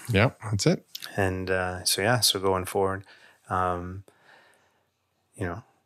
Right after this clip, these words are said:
Speaker 2: paleolimnology has to be able to, you know,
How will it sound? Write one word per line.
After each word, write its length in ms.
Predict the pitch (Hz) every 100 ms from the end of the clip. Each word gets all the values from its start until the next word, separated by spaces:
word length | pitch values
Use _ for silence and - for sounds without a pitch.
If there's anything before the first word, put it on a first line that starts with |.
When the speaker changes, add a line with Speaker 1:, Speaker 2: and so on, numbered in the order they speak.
| _ _ _ -
Speaker 2:
paleolimnology 1120 | - 113 107 101 98 98 101 117 107 92 - - _ _ _ _ _ - -
has 180 | - -
to 80 | 107
be 120 | 104
able 180 | 101 98
to, 540 | - 107 98 95 104 - _ - -
you 80 | 110
know, 240 | 90 104